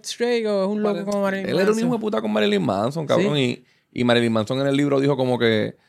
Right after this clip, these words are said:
Speaker 3: "Ah, yo me acuerdo que una vez", no podemos decir las palabras porque nos cancelan el, el, el canal, pero yo me acuerdo que una vez
Speaker 1: Y a Nuno no le gusta, está ahí.
Speaker 3: con una chamaquita y qué sé yo.
Speaker 1: Oh.
Speaker 3: Y él dijo, "Ah, yo creo que fue Tren, no fui yo."
Speaker 1: Oh.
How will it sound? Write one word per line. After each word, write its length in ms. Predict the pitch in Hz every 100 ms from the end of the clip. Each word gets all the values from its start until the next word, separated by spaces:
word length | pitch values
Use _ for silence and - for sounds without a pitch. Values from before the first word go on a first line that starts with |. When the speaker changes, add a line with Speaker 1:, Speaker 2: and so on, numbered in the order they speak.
| _ -
Speaker 3:
"Ah, 160 | 160 135
yo 100 | 127
me 60 |
acuerdo 280 | 139 143 156
que 60 | 156
una 220 | 151 139
vez", 340 | 170 170 160 - _ _
no 120 | 107
podemos 280 | 117 131 135
decir 120 | 123
las 120 | 139 135
palabras 200 | 135 123
porque 180 | 110
nos 100 | 107 -
cancelan 500 | 107 110 107 113 113
el, 200 | 110 -
el, 500 | 113 107 107 - - -
el 160 | 110
canal, 360 | 117 110 117 120 _ _
pero 140 | - 107
yo 80 | 110
me 80 |
acuerdo 240 | 120 143 147
que 40 |
una 180 | 156 147
vez 400 | 147 147 139 120
Speaker 1:
Y 20 |
a 100 | 165
Nuno 300 | 160 170 185
no 160 | 190 185
le 100 | 175
gusta, 320 | 147 - 139
está 140 | 90 120
ahí. 240 | 143 196 - - -
Speaker 3:
con 180 | - 120
una 140 | 131
chamaquita 680 | - 151 120 120 143 143 127
y 80 | 131
qué 120 | 135
sé 200 | 135 135
yo. 160 | 143 160
Speaker 1:
Oh. 220 | 214 277 -
Speaker 3:
Y 80 |
él 60 | 151
dijo, 320 | 160 127 - _ _ -
"Ah, 240 | 160 156
yo 100 | 156 165
creo 100 | 185
que 80 |
fue 120 | 185 180
Tren, 260 | 139 131
no 80 | 123
fui 140 | 143 120
yo." 240 | 117 117 _ _ -
Speaker 1:
Oh. 280 | 240 311